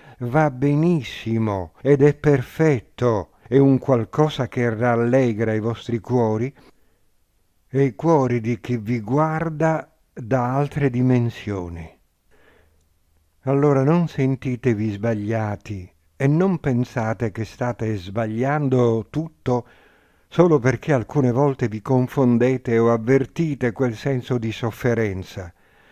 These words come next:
Piuttosto, ricordatevi che solo la vostra concentrazione può darvi quelle capacità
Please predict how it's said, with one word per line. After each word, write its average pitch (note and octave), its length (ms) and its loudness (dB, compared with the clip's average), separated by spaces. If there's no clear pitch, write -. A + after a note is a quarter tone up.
Piuttosto, A#2+ 880 0
ricordatevi C3+ 920 2
che B2+ 180 -2
solo D3+ 400 0
la B2 140 0
vostra B2+ 400 -2
concentrazione B2+ 1120 0
può A#2+ 160 -4
darvi A#2 400 -4
quelle A#2+ 320 0
capacità A#2+ 840 -2